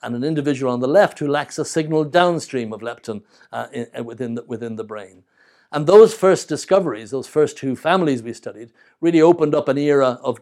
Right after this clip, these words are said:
of, of, of great excitement for us, where we decided to focus on the study of severely obese children and see if we could find more of, the, of these children and whether they all had these lesions or other types of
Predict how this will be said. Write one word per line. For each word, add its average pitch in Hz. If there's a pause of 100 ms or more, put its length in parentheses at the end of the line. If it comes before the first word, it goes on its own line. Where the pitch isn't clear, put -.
(120)
of, 117
of, 120
of -
great 160
excitement 139
for 113
us, 117 (320)
where 131
we 139
decided 135
to 123
focus 180
on 123
the 117
study 127
of 113
severely 131
obese 117 (320)
children 139
and 117
see 147
if 139
we 139
could 143
find 139
more 156 (240)
of, 123
the, 127
of 131
these 123
children 123
and 127
whether 139
they 135
all 151
had 131
these 170 (180)
lesions 135
or 160
other 170
types -
of 107